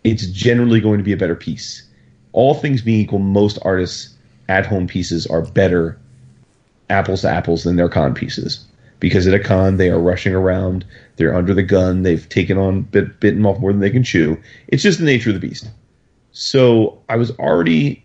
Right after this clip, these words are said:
skeptical at this point because I thought, "Okay, here we go." Uh, he had also agreed to do a jam piece for me as well. Now, I checked back repeatedly over the weekend, and every time I checked back,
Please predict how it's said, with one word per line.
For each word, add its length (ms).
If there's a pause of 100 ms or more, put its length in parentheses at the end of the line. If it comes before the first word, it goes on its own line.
(100)
skeptical 680
at 100
this 120
point 300
because 560
I 40
thought, 240
"Okay, 200
here 140
we 80
go." 200 (680)
Uh, 180
he 140
had 100
also 260
agreed 280
to 40
do 100
a 40
jam 260
piece 220
for 120
me 100
as 120
well. 180 (640)
Now, 120
I 40
checked 320
back 200
repeatedly 440
over 100
the 60
weekend, 540 (100)
and 140
every 180
time 160
I 60
checked 260
back, 360